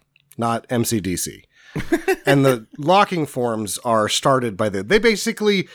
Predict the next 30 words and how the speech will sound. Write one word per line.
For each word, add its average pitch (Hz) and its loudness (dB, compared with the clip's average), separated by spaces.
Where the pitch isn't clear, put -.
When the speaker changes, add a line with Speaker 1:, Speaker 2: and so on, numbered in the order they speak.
Speaker 1:
everything 285 2
that 170 2
modern 196 4
dance 180 2
and 143 2
street 165 2
dancing 135 2
has 143 0
owes 143 4
to 127 -2
her 127 4
and 113 4
that 101 2
man. 87 -4
And 156 2
I 151 4
believe, 170 4
I 110 -2
can't, 190 0
don't, 240 4
I'm 202 4
guessing, 117 0
I'm 135 4
pretty 220 4
sure 208 6
it's - -2
him 175 4
in 156 6
the 147 6
movie 95 0